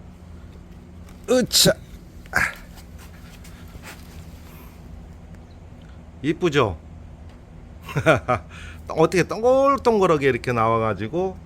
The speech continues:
율리치아나 사이즈 좀 크고요. 요거 택배 발송 해드릴 수 있을 것 같아요.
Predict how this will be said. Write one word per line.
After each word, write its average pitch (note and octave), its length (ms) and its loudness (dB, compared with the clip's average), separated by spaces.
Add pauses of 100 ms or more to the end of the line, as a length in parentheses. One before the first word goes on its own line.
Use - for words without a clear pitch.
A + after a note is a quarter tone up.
(160)
율리치아나 C3+ 880 2 (1600)
사이즈 F#3+ 440 6
좀 D#3 200 6
크고요. F3 680 4 (1600)
요거 E3 1120 4 (1080)
택배 C4 340 0
발송 F3 360 2
해드릴 A3+ 360 0
수 - 160 -4
있을 D#3 340 -2
것 F#3+ 140 2
같아요. G#2+ 500 0